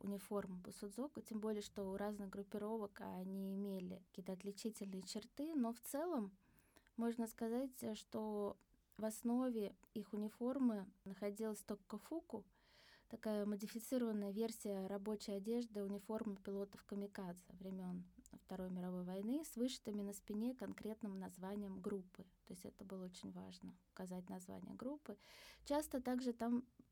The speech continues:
присутствовали и вышивки в виде националистических, э, лозунгов и националистических символов, такие вот, как и имперский флаг, например, Японии.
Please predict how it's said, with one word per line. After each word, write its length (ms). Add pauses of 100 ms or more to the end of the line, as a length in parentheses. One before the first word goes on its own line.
присутствовали 760
и 200
вышивки 760 (200)
в 60
виде 220
националистических, 880 (160)
э, 200
лозунгов 580 (760)
и 140
националистических 920
символов, 520 (200)
такие 500
вот, 140 (120)
как 260
и 120
имперский 480
флаг, 380 (200)
например, 600
Японии. 600